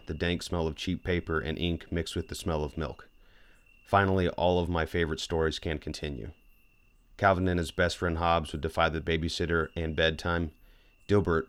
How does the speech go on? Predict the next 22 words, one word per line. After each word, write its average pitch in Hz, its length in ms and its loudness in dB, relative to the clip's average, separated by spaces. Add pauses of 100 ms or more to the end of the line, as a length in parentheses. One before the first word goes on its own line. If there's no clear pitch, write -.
would 78 140 -4
be 85 120 0
able 82 160 0
to 80 60 -2
troubleshoot 87 560 -2
the - 80 -8
P 92 220 -2
C 85 160 -4
load 90 280 2
letter 87 240 2
error 87 320 2
on 76 100 -2
the 76 80 -4
printer, 92 480 0 (500)
and 87 140 -2
Charlie 90 260 2
Brown 82 340 2
would 80 120 -2
miss 82 200 0
the - 80 -8
football. 76 500 -4 (720)
Again. 82 340 -4